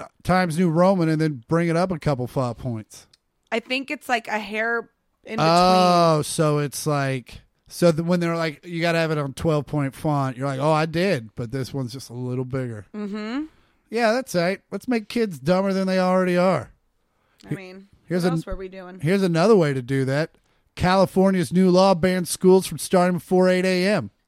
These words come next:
Speaker 2: Those lucky pieces of shit.
Speaker 1: Go fuck yourself.
Speaker 2: How'd you get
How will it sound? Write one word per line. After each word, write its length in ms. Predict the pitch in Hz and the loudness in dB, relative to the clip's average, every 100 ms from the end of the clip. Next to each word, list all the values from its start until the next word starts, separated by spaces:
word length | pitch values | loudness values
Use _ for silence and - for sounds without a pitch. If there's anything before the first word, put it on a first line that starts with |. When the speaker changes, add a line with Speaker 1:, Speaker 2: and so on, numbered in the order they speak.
| _ 415 | _ -14
Speaker 2:
Those 100 | 247 | -8
lucky 300 | 262 247 226 | -8 -8 -10
pieces 380 | - 247 - 202 | -10 -10 -10 -14
of 100 | 185 | -14
shit. 400 | - 247 233 - _ - | -10 -6 -6 -8 _ 2
Speaker 1:
Go 280 | 214 311 - _ | 4 4 2 _
fuck 320 | - 214 - 151 | 6 6 4 -8
yourself. 640 | 123 - 131 104 - - _ _ | -8 -8 -10 -12 -18 -20 _ _
Speaker 2:
How'd 300 | - 381 349 | 0 0 0
you 140 | 415 349 | -4 -2
get 160 | 415 | -4